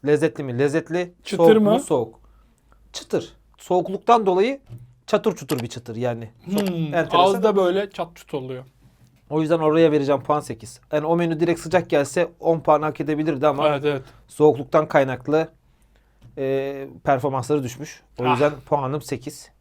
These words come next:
Speaker 2: Evet.
Speaker 1: Yani görmüş olduğunuz gibi hıza beş, servise yedi, lezzete sekiz ile hayatımın en düşük puanlarını K F C'ye vermiş bulunuyorum. O yüzden üzgünüm K F C. Umarım bu geri bildirimleri alır, biraz daha toparlarsınız.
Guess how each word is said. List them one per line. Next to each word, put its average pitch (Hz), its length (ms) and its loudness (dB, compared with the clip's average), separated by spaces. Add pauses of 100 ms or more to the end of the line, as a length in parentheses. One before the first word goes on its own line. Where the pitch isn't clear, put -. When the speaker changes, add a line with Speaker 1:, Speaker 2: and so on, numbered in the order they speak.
(180)
Speaker 2:
Evet. 160 340 -4 (520)
Speaker 1:
Yani 143 240 0
görmüş 151 240 0
olduğunuz 131 200 -4
gibi 135 220 -4
hıza 127 340 -2
beş, - 380 -4 (260)
servise 131 480 0
yedi, 139 360 0 (100)
lezzete 139 280 -4
sekiz 131 380 -8
ile 147 240 -4 (480)
hayatımın 147 600 0 (100)
en 165 260 2
düşük 131 340 -8
puanlarını 135 760 0
K 139 200 0
F 117 100 -8
C'ye 135 140 2
vermiş 120 320 -2
bulunuyorum. 123 460 -4
O 131 120 -2
yüzden 131 340 -2
üzgünüm 123 340 -4
K 123 220 -6
F - 60 -14
C. 143 240 -4 (200)
Umarım 135 420 -2 (320)
bu 143 120 -2
geri 131 220 0
bildirimleri 123 420 -2
alır, 147 300 2
biraz 127 220 -2
daha 139 100 0
toparlarsınız. 117 720 -6